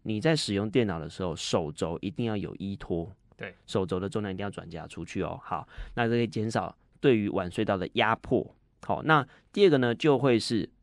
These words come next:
Speaker 1: 啊，滑鼠的尺寸。好，滑鼠的尺寸一定要合你的手型，才不会让你的那个，呃，手腕这边的肌腱呢，有过度紧绷的现象。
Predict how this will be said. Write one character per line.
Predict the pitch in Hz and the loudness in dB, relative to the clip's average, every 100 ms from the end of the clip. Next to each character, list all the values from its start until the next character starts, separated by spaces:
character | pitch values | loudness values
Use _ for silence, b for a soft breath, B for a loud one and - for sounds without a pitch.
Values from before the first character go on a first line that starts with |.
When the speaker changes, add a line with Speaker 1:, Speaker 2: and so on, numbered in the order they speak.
| - - | -20 -20
Speaker 1:
啊， | - 117 101 | -4 0 0
滑 | - 113 131 | 4 4 4
鼠 | 101 64 | 0 -6
的 | 76 | -8
尺 | - - 71 | -8 -8 -8
寸。 | - 131 80 - _ _ _ _ - | -2 0 0 -2 _ _ _ _ -6
好， | 101 | -4
滑 | 101 143 | 2 4
鼠 | 139 | 4
的 | |
尺 | 113 - | 2 0
寸 | 107 127 | -2 -2
一 | 110 | 0
定 | 156 | 0
要 | 156 | 2
合 | 131 113 | 2 2
你 | 123 | 2
的 | 98 | 0
手 | 90 - 67 | -2 -6 -6
型， | - - - - b b | -8 -10 -12 -18 b b
才 | - 110 | -4 -4
不 | 104 | 2
会 | 127 147 | 4 6
让 | 170 160 | 6 4
你 | 113 90 | 2 0
的 | 92 | -2
那 | 107 | -2
个， | 110 101 - b b b | 0 0 -2 b b b
呃， | b 95 | b -4
手 | - 123 | 2 4
腕 | 123 | 4
这 | 104 | 4
边 | 107 113 113 | 2 2 0
的 | 101 | -2
肌 | - 113 | -4 -8
腱 | 98 120 95 | 0 2 2
呢， | 85 76 | 0 -6
有 | 85 | -10
过 | - 123 | -2 -2
度 | 110 | 0
紧 | 104 - 85 69 | -2 -4 -6 -6
绷 | - 87 | -6 -6
的 | 85 | -6
现 | 76 85 82 | -6 -8 -8
象。 | - | -12